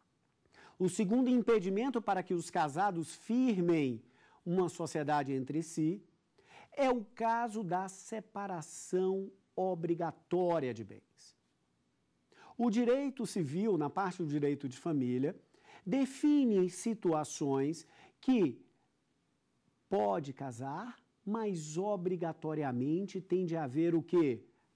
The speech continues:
A separação de bens. Pra evitar aquele velho golpe do baú,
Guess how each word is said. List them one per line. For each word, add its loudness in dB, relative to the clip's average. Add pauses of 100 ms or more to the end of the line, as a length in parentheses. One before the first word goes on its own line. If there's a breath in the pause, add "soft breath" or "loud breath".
(120)
A -4
separação -6
de -8
bens. -18 (1040 loud breath)
Pra 0
evitar 2
aquele 0
velho 2
golpe 2 (220 loud breath)
do 2
baú, 2